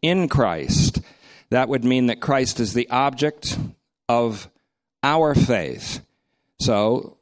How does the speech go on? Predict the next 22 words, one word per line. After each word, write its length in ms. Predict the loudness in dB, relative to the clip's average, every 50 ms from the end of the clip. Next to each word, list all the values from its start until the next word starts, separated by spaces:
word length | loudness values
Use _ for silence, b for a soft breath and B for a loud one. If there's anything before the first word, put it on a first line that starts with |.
| _ _ _
the 120 | -6 -6 -4
faith 400 | -2 0 2 2 2 2 0 -2
of 160 | -2 -2 0
Christ, 400 | 0 2 2 2 2 0 0 -2
or 80 | -2
faith 320 | -2 0 0 0 0 0 0
in 120 | -2 -2
Christ, 420 | 0 0 2 2 2 0 0 -2 -2
the 120 | -2 -2
objective, 1000 | 0 0 -2 -2 -2 -6 -2 2 2 2 2 0 0 0 0 0 0 -2 -8 -8 -8
it's 160 | -8 -6 -6
called, 540 | -4 -2 -2 0 0 0 -2 -4 -4 -6 -16 _ _ _ _ _ _ _ _ -8
the 80 | -2 -2
objective 960 | 0 -2 -2 -4 -2 2 2 2 2 0 0 0 0 0 0 -2 -8 -10 -10 -10 -14 -16 _ _ _ _ _ _ _ _ _ _
genitive. 800 | -2 2 2 4 4 2 0 0 -2 -4 -4 -4 -8 -12 -20 -20 -20 -20 _ -8
In 120 | -6 -4
Better 200 | -2 0 0 0
Call 260 | 0 0 2 0 0 0
Paul, 640 | 0 0 2 4 4 4 2 0 -2 -4 -8 -16 -18 _ _ _ _ _ _ _ _ _
we 100 | -4 -4
discussed 540 | -2 0 0 -2 0 0 0 0 0 -2 -4
this. 340 | -4 -4 -4 -4 -6 -6 -8